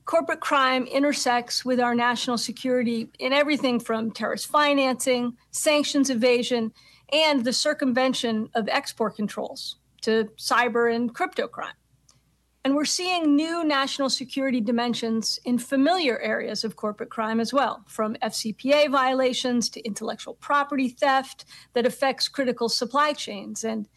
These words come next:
involves disruptive technologies. Today, companies confront a complex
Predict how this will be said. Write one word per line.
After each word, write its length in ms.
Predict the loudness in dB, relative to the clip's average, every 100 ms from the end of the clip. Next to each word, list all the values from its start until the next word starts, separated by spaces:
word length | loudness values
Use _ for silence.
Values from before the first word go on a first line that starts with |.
| _ _ _ -2
involves 580 | 0 4 2 2 0
disruptive 720 | 0 -4 0 0 0 -2 -2 -4
technologies. 920 | -8 -2 2 2 0 -4 -10 -8 -10 _ _ _ _ _ _ _ _ _
Today, 580 | 2 4 4 2 -4 -12 _ _
companies 560 | -2 -2 0 0 0 -2
confront 760 | -2 -2 -2 -2 0 -2 -4 -4
a 180 | -4 -4
complex 960 | -10 -2 -2 0 -2 -2 -4 -6 -6